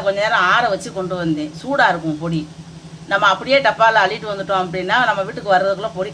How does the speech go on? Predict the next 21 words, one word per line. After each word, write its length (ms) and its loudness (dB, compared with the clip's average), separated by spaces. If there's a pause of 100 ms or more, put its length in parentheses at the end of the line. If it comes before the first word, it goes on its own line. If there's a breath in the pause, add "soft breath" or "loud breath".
கருத்துரும். 420 -2 (500)
சூடா 220 2
இருக்கிறதுனால. 460 -2 (720)
கொஞ்ச 160 -2
நேரம் 280 6
நல்லா 220 4 (100)
ஆற 160 6
வச்சு 240 -4 (100)
நம்ம 140 0
கொண்டு 240 -4
வந்தோம்னா 380 0
வீட்டுல 260 -2
வந்தும் 420 0 (160)
ஒரு, 220 -2
ஒரு 180 -6
மணி 240 -6
நேரம் 300 2 (100)
பேன் 240 0
காத்துல 340 0
ஆற 120 2
வைக்கணும். 360 -6